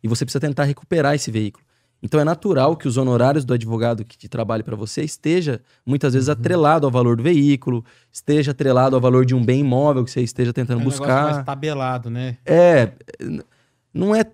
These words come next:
Speaker 1: tabelado, assim, formalmente, mas é, é uma regra de bom senso mesmo,
Speaker 3: Sim.
Speaker 1: né? Não tem como eu cobrar da pessoa mais do que o que ela tá buscando. É até antiético, na verdade, né? O advogado não pode fazer isso. Agora, no direito criminal, nós temos essa liberdade maior,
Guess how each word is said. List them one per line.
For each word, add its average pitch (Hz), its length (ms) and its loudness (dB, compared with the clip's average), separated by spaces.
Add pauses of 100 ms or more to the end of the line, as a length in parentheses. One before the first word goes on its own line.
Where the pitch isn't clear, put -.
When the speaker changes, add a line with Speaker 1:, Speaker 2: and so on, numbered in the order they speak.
(140)
Speaker 1:
tabelado, 139 640 6
assim, 127 240 -2
formalmente, 131 720 0
mas 196 420 -4
é, 160 400 0
é 165 100 -4
uma 202 140 -2
regra 208 260 2
de 190 120 -6
bom 220 160 -2
senso 175 340 -4
mesmo, 110 320 0
Speaker 3:
Sim. 123 60 2
Speaker 1:
né? 156 100 0
Não 143 120 -2
tem 165 120 -2
como 170 160 -2
eu 165 60 0
cobrar 135 240 2
da 131 80 0
pessoa 139 280 -2
mais 156 300 0
do 185 80 -8
que 185 160 -2
o 190 80 -2
que 190 80 -6
ela 202 120 -2
tá 208 100 -8
buscando. 165 440 -8 (460)
É 120 80 4
até 127 200 4
antiético, 156 580 -2
na 113 60 -6
verdade, 104 420 -2
né? 117 200 -6 (140)
O 101 60 -8
advogado 107 320 -2
não 175 80 -4
pode 160 240 -4
fazer 113 240 -8
isso. - 160 -16 (340)
Agora, 147 260 2
no 175 100 -2
direito 160 220 -4
criminal, 147 300 -2
nós 175 180 -6
temos 170 220 -4
essa 175 160 -4
liberdade 160 520 0
maior, 147 400 -2